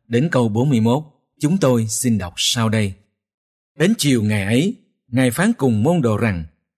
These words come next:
"Chúng ta hãy qua bờ bên kia." Khi cho dân chúng tan về rồi, Đức Chúa Giêsu cứ ở trong thuyền và môn đồ đưa Ngài đi.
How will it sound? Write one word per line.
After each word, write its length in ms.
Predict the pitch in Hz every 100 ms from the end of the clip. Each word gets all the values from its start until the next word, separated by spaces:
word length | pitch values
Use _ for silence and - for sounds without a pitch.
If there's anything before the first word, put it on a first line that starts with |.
| _
"Chúng 160 | 180 226
ta 120 | 175
hãy 180 | 139 143
qua 240 | 143 156
bờ 280 | 120 113 90
bên 220 | 78 123
kia." 320 | 120 127 117 107 _ _ _ _ -
Khi 100 | 190
cho 120 | 175
dân 240 | 165 156 147
chúng 240 | 147 196
tan 200 | 160 139
về 200 | 104 98
rồi, 280 | 95 90 76 - _ _
Đức 100 | 226 202
Chúa 120 | 208
Giêsu 360 | 156 139 156
cứ 100 | 147
ở 240 | 180 101 120
trong 220 | 151 135
thuyền 320 | 117 98 82 - _ _
và 300 | - 120 113
môn 240 | 110 170 160
đồ 240 | 117 95
đưa 180 | 104 143
Ngài 220 | 113 92
đi. 300 | 87 120 107